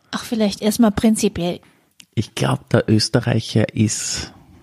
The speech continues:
Speaker 2: glücklich, aber er zeigt's nicht so nach außen. Denkt an ein Erlebnis, ich war vor kurzem im Bio-Supermarkt und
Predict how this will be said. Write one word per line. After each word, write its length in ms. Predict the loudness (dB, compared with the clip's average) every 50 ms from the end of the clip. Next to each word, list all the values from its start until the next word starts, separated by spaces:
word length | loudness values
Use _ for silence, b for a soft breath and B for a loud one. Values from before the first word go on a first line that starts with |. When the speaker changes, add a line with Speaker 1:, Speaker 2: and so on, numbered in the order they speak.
| b b b b b -20 _ _ _ _ _ -20 _ -4
Speaker 2:
glücklich, 640 | 2 2 2 2 2 0 0 0 0 2 2 2
aber 140 | 4 4 4
er 300 | 4 4 4 2 0 0
zeigt's 380 | -2 0 0 0 -2 -2 0
nicht 180 | 0 0 0 0
so 120 | -2 0
nach 200 | 0 0 0 -2
außen. 600 | -4 -6 -6 -6 -8 -8 -4 -4 -4 -4 -6 -12 -16 _ _ _ _ _ _ _ _ _ _ _ _ _ _ _ _ _ _ _ _ _ _ _ _ _ _ _ _ _ _ _ -2
Denkt 240 | 0 0 0 0 0
an 140 | 0 2
ein 160 | 0 0 2 2
Erlebnis, 560 | 2 2 4 4 2 2 2 0 0 -2 -4
ich 120 | -2 0
war 100 | 0 0
vor 120 | 0 -2 -2
kurzem 440 | 0 0 0 0 -2 -2 0 0
im 220 | 0 -2 -2 -4 -4 -6 -2
Bio-Supermarkt 1080 | 0 2 4 4 2 2 2 0 0 2 2 4 4 6 4 4 2 0 -4 -12 -20 B B B B B B B B B B B B B B B B B _ _
und 920 | 2 4 6 6 6 4 4 4 4 4 4 2 2 2 0 0 -2 -4